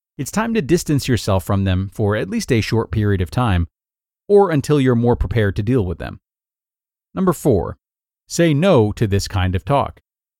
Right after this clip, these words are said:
As tempting as it may be, don't badmouth about a toxic family member to other people. But why?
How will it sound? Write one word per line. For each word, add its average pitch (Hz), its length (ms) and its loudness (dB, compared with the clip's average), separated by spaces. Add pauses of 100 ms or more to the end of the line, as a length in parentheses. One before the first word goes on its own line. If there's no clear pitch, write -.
(540)
As 185 180 -2
tempting 226 500 -2
as 185 140 0
it 185 80 0
may 165 180 2
be, 117 420 -2 (520)
don't 240 240 -2
badmouth 123 560 0
about 95 200 0
a 92 120 -2
toxic 101 440 -4
family 95 300 0
member 90 300 0
to 107 160 0
other 90 160 2
people. - 440 -4 (680)
But 196 120 0
why? 214 400 0